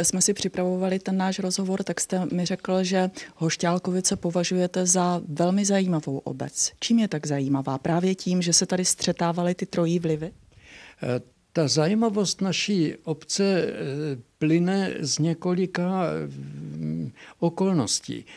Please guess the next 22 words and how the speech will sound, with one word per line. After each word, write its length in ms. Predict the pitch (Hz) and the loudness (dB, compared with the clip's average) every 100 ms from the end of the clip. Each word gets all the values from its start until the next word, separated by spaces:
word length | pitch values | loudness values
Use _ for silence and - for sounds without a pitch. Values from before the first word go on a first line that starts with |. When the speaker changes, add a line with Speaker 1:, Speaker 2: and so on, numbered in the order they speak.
| - - | -20 -10
Speaker 2:
Především 800 | - 190 196 185 - 156 131 117 - | -2 2 4 2 2 0 0 -2 -6
je 280 | 131 139 | 0 0
to 440 | 151 190 196 151 - - 120 117 113 | 0 0 0 0 -6 -8 -4 0 2
nejjižnější 1400 | 127 156 196 190 165 165 185 190 143 135 156 170 - - 202 | 4 6 6 4 4 4 4 4 2 2 2 2 -2 -2 -2
bod 600 | 139 104 131 180 - - _ _ _ - - _ | -2 0 0 -2 -12 -18 _ _ _ -20 -20 _
bývalého 920 | 110 131 165 180 185 220 180 202 - - _ _ _ _ | -2 2 4 4 4 2 4 2 0 -4 _ _ _ _
c-, 360 | - - 175 139 | 0 4 6 4
celého 640 | - 175 180 185 175 196 185 - | 4 4 6 4 4 4 0 0
Pruska. 640 | 135 110 - - 107 - - - - - - | 2 2 2 0 -6 -10 -20 -20 -20 -18 -4
Eh, 320 | 139 117 110 | 0 0 0
na 460 | 135 139 165 180 156 | 2 4 4 4 4
soutoku 880 | - 196 208 214 220 - 143 - - _ - | 6 8 6 4 0 2 0 0 -8 _ 2
Opavice, 840 | 151 143 196 180 - - 113 120 - - - | 2 6 4 4 4 2 2 -2 -10 -20 -8
čili 340 | - 147 120 107 - | 4 4 4 0 0
Opy 560 | 156 120 - 135 147 175 - _ | 2 2 2 4 4 0 -8 _
po 140 | - 143 | 0 2
našemu, 540 | 135 - 143 151 190 | 2 0 2 2 2
po 200 | 190 135 | 0 -2
staru, 600 | - - 131 123 151 175 | -2 0 0 0 0 0
dneska 320 | 156 135 - | 0 0 -2
se 140 | 123 - | -4 -4
to, 200 | 120 | -4